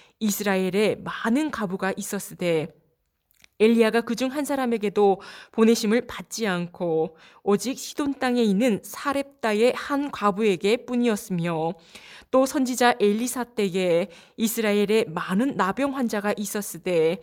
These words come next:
그중에 한 사람도 깨끗함을 얻지 못하고 오직 수리아 사람 나아만 뿐이었느니라." 회당에 있는 자들이 이것을 듣고 다 크게 화가 나서 일어나 동네 밖으로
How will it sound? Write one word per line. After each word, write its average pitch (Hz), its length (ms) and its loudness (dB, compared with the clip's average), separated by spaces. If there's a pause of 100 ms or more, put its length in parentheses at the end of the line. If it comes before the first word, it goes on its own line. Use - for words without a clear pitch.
(400)
그중에 214 480 2
한 285 260 -6
사람도 208 680 0
깨끗함을 226 560 -2
얻지 190 440 -2
못하고 180 800 -2 (300)
오직 220 420 2
수리아 269 480 -2
사람 190 560 -2
나아만 202 760 0
뿐이었느니라." 196 1040 0 (920)
회당에 254 360 6
있는 233 340 2
자들이 185 680 -2
이것을 208 400 -4
듣고 196 520 0 (140)
다 190 400 -6
크게 262 420 0
화가 277 300 -4
나서 185 600 0 (440)
일어나 208 440 6
동네 247 400 2
밖으로 180 800 -2